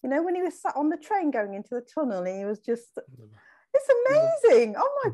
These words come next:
Speaker 1: God, I can't imagine. So, you know, he did all of his own stunts. There's loads of accidents and lawsuits associated with that escalated the costs. But, um, I guess my favourite scene was the train wreck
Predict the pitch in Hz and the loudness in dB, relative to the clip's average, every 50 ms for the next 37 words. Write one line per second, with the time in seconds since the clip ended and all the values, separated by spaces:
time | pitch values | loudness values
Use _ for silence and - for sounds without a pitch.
0 | - - - 453 494 554 571 554 494 415 359 349 339 359 349 - 453 480 - - | -4 -2 2 4 6 6 6 6 6 4 4 4 0 -2 2 0 2 2 2 0
1 | 302 302 339 381 381 427 403 370 277 214 214 214 - _ _ _ _ _ _ _ | 0 -2 0 0 0 -2 -2 -2 -4 -4 -4 -6 -12 _ _ _ _ _ _ _
2 | _ _ - - 440 415 440 381 - 320 427 480 440 285 247 311 294 415 453 480 | _ _ -2 2 2 2 2 0 0 0 0 0 0 0 -2 2 2 4 4 4
3 | 494 480 440 415 339 349 302 285 349 349 330 311 285 - - - - 302 233 175 | 2 0 0 0 0 -4 -4 -4 -4 -2 -2 -2 -4 -6 -10 -8 -4 -4 -4 -4
4 | 160 - - _ _ _ _ _ _ - 247 240 240 262 302 311 320 370 254 262 | -6 -10 -16 _ _ _ _ _ _ -14 -14 -12 -8 -4 -2 -2 -2 -2 -4 -6
5 | 226 226 226 - _ _ - - 233 - 185 170 175 202 - - _ - - - | -6 -6 -8 -8 _ _ -14 -14 -8 -6 -4 -4 -4 -6 -10 -14 _ -20 -20 -20
6 | - _ _ _ _ - 196 196 196 208 208 220 208 196 - - - 190 180 190 | -20 _ _ _ _ -8 -6 -2 2 4 4 4 4 2 -2 -4 -4 -4 -4 -4
7 | - - - - 190 - - 196 180 180 180 - - 180 160 170 180 180 _ 175 | -6 -10 -16 -20 -18 -4 0 0 0 0 -2 -4 -2 -2 -2 -2 -2 -6 _ -16
8 | 175 - 175 170 170 _ _ _ _ _ _ _ _ _ - 185 - 185 190 - | -10 -8 -8 -8 -8 _ _ _ _ _ _ _ _ _ -6 -4 -4 -2 -6 -8
9 | - - 185 175 170 165 175 180 - 165 - 180 - - - 220 175 175 180 180 | -4 -2 0 2 2 2 2 0 -4 -6 -8 -10 -12 -8 -2 0 0 0 0 -2
10 | - - - - - - _ _ _ _ _ _ _ _ _ _ _ _ _ - | -10 -18 -20 -20 -20 -20 _ _ _ _ _ _ _ _ _ _ _ _ _ 0
11 | 233 226 233 226 220 - - - 240 254 226 226 226 226 233 233 233 233 226 214 | 2 4 4 4 2 0 -2 0 2 4 6 4 4 4 2 2 0 0 -2 -4
12 | - _ _ _ _ _ _ _ _ _ _ - 220 226 226 247 - - 262 240 | -6 _ _ _ _ _ _ _ _ _ _ -4 -2 0 0 -2 0 -2 -2 -2
13 | 240 269 - 220 190 180 180 180 180 - - - 202 180 180 180 185 180 190 180 | -2 -2 -2 -2 -2 -2 -2 -6 -10 -14 -10 -8 -8 -8 -6 -8 -8 -6 -4 -2
14 | 180 180 180 - - _ _ 180 180 _ - 233 - 214 262 262 254 208 170 131 | -2 -4 -4 -10 -18 _ _ -18 -18 _ -6 -4 -2 0 0 0 -2 -2 -2 -4
15 | 147 | -6